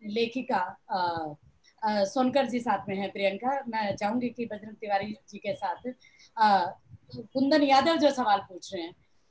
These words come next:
एक युवा लेखिका होने के नाते आपसे भी मैं ये सवाल चाहूंगी कि आप इस पे टिप्पणी जरूर करेंगे। बजरंग सर, कथ्य और शिल्प की दृष्टि से अब दलित साहित्य अपने उतार पर आने लगा है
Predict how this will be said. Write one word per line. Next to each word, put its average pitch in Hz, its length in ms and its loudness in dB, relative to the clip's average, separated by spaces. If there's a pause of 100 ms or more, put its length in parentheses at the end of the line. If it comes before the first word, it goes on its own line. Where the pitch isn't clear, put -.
(140)
एक 240 140 -4
युवा 262 260 2
लेखिका 269 420 2
होने 226 260 0
के 220 120 -8
नाते 214 540 -4
आपसे 240 340 0
भी 226 140 -2
मैं 214 120 -2
ये 196 140 -2
सवाल 185 300 -4
चाहूंगी 185 520 -6 (280)
कि 247 60 2
आप 220 180 6
इस 233 120 -6
पे 240 100 -4
टिप्पणी 220 320 -8
जरूर 220 260 -4
करेंगे। 160 420 -8 (400)
बजरंग 302 320 4
सर, 269 200 0 (380)
कथ्य 302 440 2
और 370 200 4
शिल्प 311 420 -2
की 294 100 0
दृष्टि 240 420 -4
से 226 200 -6
अब 269 380 0
दलित 285 320 2
साहित्य 196 640 -2 (380)
अपने 294 360 4
उतार 277 600 2
पर 262 280 0 (100)
आने 220 280 -2
लगा 196 340 -2
है - 200 -12